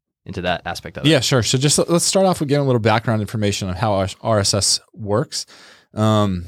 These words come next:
Speaker 2: the R S S t-, two point oh spec is a locked specification, so all the tags that are in there have been, um, they're saying no further expansion is necessary in the specification, but if you wanna expand it, it's always available.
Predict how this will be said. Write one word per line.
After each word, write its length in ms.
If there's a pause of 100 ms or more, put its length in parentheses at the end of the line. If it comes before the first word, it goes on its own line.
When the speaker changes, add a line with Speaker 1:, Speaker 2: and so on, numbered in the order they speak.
(140)
Speaker 2:
the 80
R 100
S 160
S 240 (160)
t-, 240 (140)
two 120
point 160
oh 120
spec 480
is 280
a 100
locked 420
specification, 840
so 160
all 100
the 60
tags 300
that 120
are 60
in 140
there 260 (560)
have 340
been, 480 (100)
um, 340 (160)
they're 80
saying 280
no 220
further 300
expansion 440
is 120
necessary 500
in 60
the 80
specification, 680
but 120
if 100
you 80
wanna 220
expand 440
it, 200
it's 180
always 300
available. 520